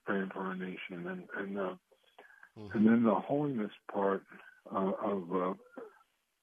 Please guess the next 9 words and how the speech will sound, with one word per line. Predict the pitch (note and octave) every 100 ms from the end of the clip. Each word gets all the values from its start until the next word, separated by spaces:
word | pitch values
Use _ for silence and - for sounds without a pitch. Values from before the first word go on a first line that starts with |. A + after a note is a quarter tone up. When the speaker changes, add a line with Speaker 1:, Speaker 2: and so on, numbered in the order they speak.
| _ _ _ _ _ _ _ _ _ -
Speaker 1:
repentance. | A2 G2+ - A2+ A2+ - G#2+ - - -
Um, | G#3 G3+ G3+ F3+ _ - - _ -
that, | B2+ -
that's, | C3+ D3 - - - - - - _ - - _ - - - - - - -
so | C#3
many | C#3+ C#3+ A#2 _ - - - - -
I | C3 A2 -
see, | C3+ C3 A2+ G2 - -
um, | G2+ G2+